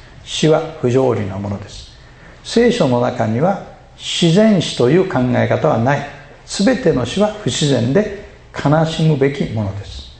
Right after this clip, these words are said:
そしてすべての人が意識するとしないとにかかわらず、刑の執行を待つ死刑囚のように生きている。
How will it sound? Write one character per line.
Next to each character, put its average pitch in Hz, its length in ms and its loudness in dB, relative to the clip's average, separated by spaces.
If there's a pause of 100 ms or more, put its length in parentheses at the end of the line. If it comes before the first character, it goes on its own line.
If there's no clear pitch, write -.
(380)
そ - 140 -2
し - 140 -4
て 127 80 0
す 170 160 -2
べ 175 140 4
て 156 100 -2
の 113 140 0
人 117 260 -2
が 202 380 0 (280)
意 185 80 4
識 165 300 -2
す - 140 -2
る 123 120 0
と 113 140 0
し 147 160 -2
な 160 140 4
い 127 100 0
と 113 100 -4
に 107 100 -2
か 110 140 -4
か 147 120 -2
わ 147 80 2
ら 147 140 0
ず、 - 120 -10 (640)
刑 226 240 4
の 127 140 0
執 - 360 -12
行 131 240 2
を 120 40 0
待 117 200 -2
つ 120 140 -10
死 - 160 -12
刑 160 180 4
囚 123 280 -2
の 113 100 0
よ 117 160 0
う 139 60 0
に 165 120 0
生 - 100 -8
き - 40 -16
て - 60 -6
い 90 100 -8
る。 101 80 -14